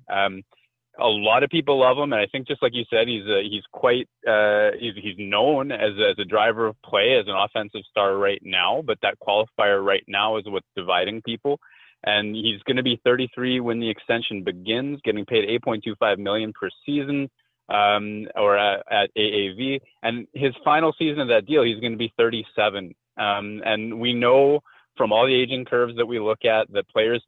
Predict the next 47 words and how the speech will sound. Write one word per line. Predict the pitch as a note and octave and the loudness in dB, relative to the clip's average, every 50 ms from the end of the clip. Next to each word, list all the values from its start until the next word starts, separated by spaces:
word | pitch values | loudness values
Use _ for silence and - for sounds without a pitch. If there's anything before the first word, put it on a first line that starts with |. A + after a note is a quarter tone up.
| G#2 F#2 - | -14 -6 -2
generally | G2+ F#2+ G2+ A2 A#2+ C3+ C#3 C#3+ C#3+ | -2 0 0 0 0 2 0 0 0
drop | C3 B2+ C3 C3 B2+ A#2+ - | 0 2 2 4 4 2 4
off. | D3+ D3+ A#2+ G2 - | 4 4 4 2 0
If | F#2+ - | -6 -8
you | G2+ G2+ | -4 -2
look | A2 A2+ - | -2 -2 0
at | B2+ | 0
the | - B2+ | 0 -2
population | - - A#2+ A#2+ - A#2+ G#2+ G2+ G#2+ B2+ - - A2+ | 0 0 0 0 0 -2 -2 -2 -2 -4 -6 -8 -12
of | G2+ F#2 - _ | -12 -12 -6 _
players, | G#2 F#2+ F#2+ G2 G2 F#2+ - _ _ _ _ _ _ - | -2 -2 0 -2 -4 -6 -8 _ _ _ _ _ _ -2
uh, | G2 F#2+ | -2 -2
they | F#2+ G2 | -2 -4
start | - - C3 A#2+ A#2 | -2 0 0 0 0
declining | A2 G#2+ - - A2+ G#2+ A#2 B2+ C3 B2+ B2 | -2 -6 -6 -4 -2 -2 0 0 -2 -4 -4
in | A#2+ A#2+ | -6 -4
their | A2+ A2+ | -2 0
late | A2+ A2+ A#2 A#2+ - - | 2 0 0 -2 -6 -6
twenties. | - A2+ A#2 B2+ C3+ C#3 D3 C#3 | -6 -4 -4 -4 -4 -6 -6 -4
Uh, | C3 A#2+ G#2 G2 G2 G2 G2 G2+ G2 G2 G2 F#2+ G2+ G2 G2 G2 | 0 2 2 4 4 4 4 2 2 2 0 -2 -2 -6 -4 -2
the, | G#2 G2+ F#2 - _ _ | 0 0 0 -2 _ _
the | G2+ - | -20 -14
stars | - - A2+ A2+ A#2+ A2 | -4 0 2 2 2 0
maintain | A#2 A2+ A2+ A2 - - A#2+ A#2+ A#2+ A2+ | -2 -4 -4 -4 -4 -4 -4 -4 -4 -4
for | - A2+ | -2 0
a | G2 F#2 | 0 2
little | G2 A2+ B2 C3 | 2 0 0 2
bit | A#2+ A#2+ A#2 G#2 | 2 2 2 2
longer, | G#2+ G2+ - - B2 C#3+ D3 | 2 0 0 2 0 -2 -2
but | C3+ A2+ G#2 - | 0 2 0 0
usually | B2 A#2+ C#3 D3 D#3+ D#3+ C#3+ | 0 -4 -6 -4 -4 -4 0
by | C3 C3+ C3 | 2 2 2
the | B2+ B2+ | 2 2
mid-thirties, | B2 A#2+ A#2+ - - A#2 A2+ A#2 A#2+ A2 - | -4 -6 -2 0 2 2 2 0 -4 -8 -4
players | _ A2 G2+ G#2 G2+ G2+ | _ 0 0 0 0 -4
are | G#2 - | -6 -4
falling | - G#2 G2+ G#2 G#2 | -2 -2 0 0 0
off | G#2+ G2+ F#2+ | 0 -2 -2
a | - F#2 | -2 -6
cliff. | - - - B2 B2 - _ _ _ _ _ _ _ | -6 -2 -2 0 0 -2 _ _ _ _ _ _ _
That's | A2+ A2 - | -2 -2 0
whether | - A2 G#2 G2 | 0 -4 -4 -2
you | G#2+ G#2 G#2 G#2 | -2 -2 0 0
look | G2+ F#2+ - | 0 0 0
at | F#2+ - | -2 -4
war, | - G2 A2 B2 C#3 D3+ D3 C#3+ C#3 C3+ C3+ B2+ B2 - _ - - | -4 -8 -6 0 4 4 6 8 8 8 6 6 4 0 _ -20 -6
points, | - D3+ C#3+ C#3+ C3+ C3 - | -2 0 0 0 0 -2 -6